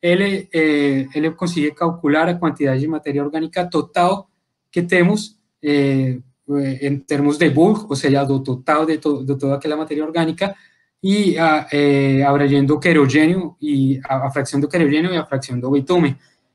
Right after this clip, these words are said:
Eh, con ese, con, con ese análisis, po-, podemos llegar a, a hablar de riqueza orgánica de, de nuestras rochas generadoras, en términos de percent-, de porcentaje en peso, eh, da cantidad de, de carbono orgánico total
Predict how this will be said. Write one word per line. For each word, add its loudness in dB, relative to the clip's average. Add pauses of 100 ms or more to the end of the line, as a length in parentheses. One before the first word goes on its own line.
(140)
Eh, 4
con 0
ese, -2
con, -4
con -2
ese -2
análisis, 0 (400)
po-, 2
podemos 0
llegar 0
a, -2
a -4
hablar -2
de -2
riqueza -6
orgánica -2 (240)
de, -2
de 0
nuestras 0
rochas -2
generadoras, 0 (200)
en -4
términos 0
de 0
percent-, -6
de -4
porcentaje -2
en -2
peso, -2 (420)
eh, 2
da 0
cantidad 2
de, 4
de 0
carbono 0
orgánico -2
total -4